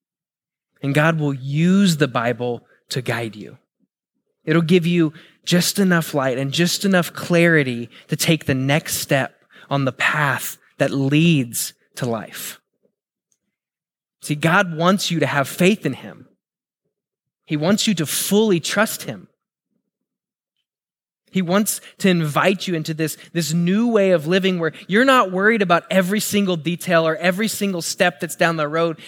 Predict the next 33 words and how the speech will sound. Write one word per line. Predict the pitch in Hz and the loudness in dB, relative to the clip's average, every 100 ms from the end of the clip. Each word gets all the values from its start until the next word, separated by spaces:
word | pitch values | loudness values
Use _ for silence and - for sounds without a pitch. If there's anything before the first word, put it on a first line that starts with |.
| - | -8
because | 180 160 | -4 -4
he's | - - 233 254 | -4 -6 -4 -4
already | 220 214 196 185 | 0 2 4 2
got | 165 160 | 0 -2
it | 147 | -2
covered. | - 160 135 117 - - | -2 -2 -2 -10 -14 -6
And | 165 - | -6 -2
all | 202 226 208 | 2 4 4
you | 156 220 262 | 0 -2 0
have | 175 170 - | 0 -2 -4
to | |
do | 147 151 151 - - | -6 -4 -4 -6 -6
is | 160 156 | -4 -2
just | 160 - - | -4 -4 -4
trust | - 185 - - | -4 -6 -8 -10
him. | 147 113 87 _ _ _ _ _ _ _ _ _ _ _ _ _ _ _ _ _ _ _ _ _ _ _ _ _ _ _ _ _ _ _ _ _ _ _ _ _ _ _ _ _ _ _ _ _ _ - | -10 -12 -14 _ _ _ _ _ _ _ _ _ _ _ _ _ _ _ _ _ _ _ _ _ _ _ _ _ _ _ _ _ _ _ _ _ _ _ _ _ _ _ _ _ _ _ _ _ _ -8
What | 190 | -6
faith | - 208 202 214 - | -2 2 2 2 -4
would | 170 | -6
it | - | -6
take | - 190 156 143 | -2 -2 0 -4
if | 165 | -6
you | 165 | 0
knew | 170 175 | 2 2
every | 170 170 170 170 | 2 0 0 0
single | - 175 151 | -2 -4 -4
thing | 143 160 147 135 | -2 -2 -2 -4
that | 95 | -10
was | 131 | -12
in | 127 | -12
front | - 139 | -8 -8
of | 123 120 | -8 -16
you? | 80 | -20